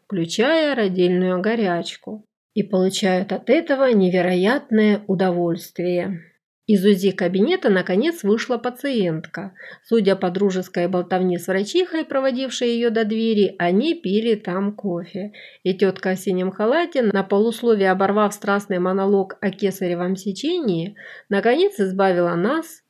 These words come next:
от своего общества. Когда аристократка с надеждой поглядела на меня, я не выдержала и удрала от неё в дальний конец коридора.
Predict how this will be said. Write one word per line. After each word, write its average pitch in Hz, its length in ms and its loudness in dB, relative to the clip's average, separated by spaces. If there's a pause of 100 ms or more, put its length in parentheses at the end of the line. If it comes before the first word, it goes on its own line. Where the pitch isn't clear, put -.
от 170 180 -8
своего 180 580 -2
общества. 180 880 -6 (360)
Когда 214 300 4
аристократка 214 800 0
с 202 80 -8
надеждой 208 500 0
поглядела 202 540 0
на 202 140 4
меня, 269 400 2 (340)
я 320 220 0
не 185 180 2
выдержала 269 760 2
и - 180 -2
удрала 202 560 2
от 185 140 -2
неё 190 320 4
в 190 100 -4
дальний 208 360 2
конец 180 420 -4
коридора. 185 800 -4